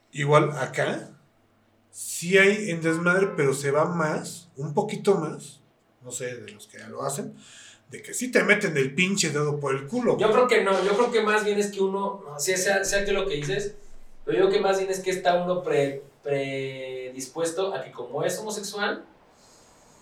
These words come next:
Speaker 2: no puedo jugar a él a picarse el culo, con él a picarse el culo. Porque a él, esto es, estoy entrecomillando, ¿eh?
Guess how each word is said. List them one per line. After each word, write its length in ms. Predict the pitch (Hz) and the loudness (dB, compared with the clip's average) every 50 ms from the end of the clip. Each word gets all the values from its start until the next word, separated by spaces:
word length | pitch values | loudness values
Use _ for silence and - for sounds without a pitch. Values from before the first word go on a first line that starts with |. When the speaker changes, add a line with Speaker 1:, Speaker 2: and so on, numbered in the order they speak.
| - - - - - - - - 156 | -20 -20 -20 -20 -20 -20 -18 -12 -2
Speaker 2:
no 180 | 175 185 180 | 0 0 2
puedo 240 | - 175 175 170 - | 2 2 2 2 0
jugar 200 | 156 151 147 151 | 2 4 6 6
a 140 | 151 151 147 | 6 6 6
él 80 | 143 143 | 4 2
a 80 | 143 143 | 0 0
picarse 420 | 139 135 131 131 131 127 - 131 123 | -2 -2 -2 -2 -2 -2 -4 -6 -8
el 80 | - | -10
culo, 360 | - 151 147 147 - - - - - - - | -10 -8 -4 -4 -4 -4 -6 -12 -18 -16 -8
con 160 | 127 127 135 | -8 -2 -2
él 120 | 139 139 139 | 0 0 0
a 100 | - - | -2 -4
picarse 340 | 143 - - - - - | -4 -4 -4 -4 -4 -6
el 60 | - - | -12 -12
culo. 280 | - 139 127 - - - - _ _ _ _ _ _ _ _ _ _ - | -12 -12 -12 -12 -12 -14 -18 _ _ _ _ _ _ _ _ _ _ -8
Porque 260 | 123 127 - - 127 | -8 -6 -4 -4 -2
a 100 | 123 - | 0 2
él, 380 | - - - - - - - - _ _ _ _ _ _ _ | 2 2 2 0 -2 -6 -10 -16 _ _ _ _ _ _ _
esto 320 | 156 156 160 - 196 190 | 0 0 2 4 4 6
es, 320 | 190 196 202 202 202 - - - - - - - - | 6 6 6 2 0 -4 -6 -12 -12 -12 -14 -14 -10
estoy 380 | - 156 151 - - 175 202 220 | -6 -6 -6 -2 2 4 4 4
entrecomillando, 680 | 214 208 208 - 170 143 143 143 147 147 143 143 123 | 6 4 4 4 4 2 2 2 2 0 2 0 0
¿eh? 220 | 127 - - - | 0 0 -2 -4